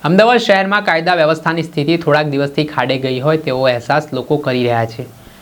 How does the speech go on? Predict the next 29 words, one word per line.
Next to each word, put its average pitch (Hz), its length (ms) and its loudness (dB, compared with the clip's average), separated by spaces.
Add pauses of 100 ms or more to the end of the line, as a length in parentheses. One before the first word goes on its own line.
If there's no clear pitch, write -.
(160)
અલગ 190 200 2
અલગ 214 200 4
વિસ્તારોમાં 156 1080 0
પોલીસ 202 360 4
ચોપડે 160 320 2
હત્યાના 147 440 -2
બનાવો 123 360 -2
પણ 143 180 -2
નોંધાઈ 123 420 -2
રહ્યા 117 180 -2
છે, 117 140 -10
જે - 420 -2
સામાન્ય 165 400 2
જનતા 151 300 2
માટે 143 220 -2
એક 147 120 -2
ચિંતાનો 135 420 -2
વિષય 131 300 -2
બન્યો 127 320 -4
છે. 139 160 -10 (340)
કેમ 160 220 0
કે 120 180 -6 (200)
સુરક્ષિત 185 520 2
અને 151 220 0
સલામત 143 600 -2
ગુજરાતની 135 760 -2
આર્થિક 156 440 -2
રાજધાની 131 600 0 (500)
ક્રાઇમ 147 360 0